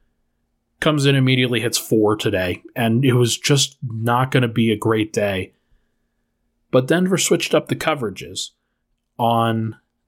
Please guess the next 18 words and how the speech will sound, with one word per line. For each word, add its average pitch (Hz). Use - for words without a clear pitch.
the 113
Kyrie 131
Irving, 120
Blake 117
Griffin 113
pick 113
and 101
roll. 107
And -
so 135
instead 139
of 135
having 127
Aaron 127
Gordon 120
and 107
Nikola 107
Jokic 135